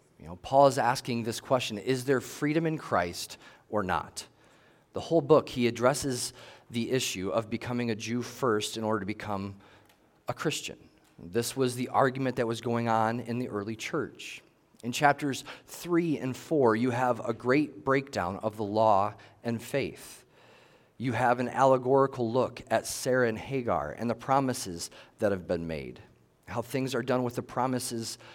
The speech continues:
of God versus things being done with human hands. Um, and we look at this section here in chapter two, and it's very clear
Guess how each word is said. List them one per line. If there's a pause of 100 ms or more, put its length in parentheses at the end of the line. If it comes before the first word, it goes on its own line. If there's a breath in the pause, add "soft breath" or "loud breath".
(180 loud breath)
of
God (300 loud breath)
versus
things
being
done
with
human
hands. (760 loud breath)
Um,
and
we
look
at
this
section
here
in
chapter
two, (460)
and
it's
very
clear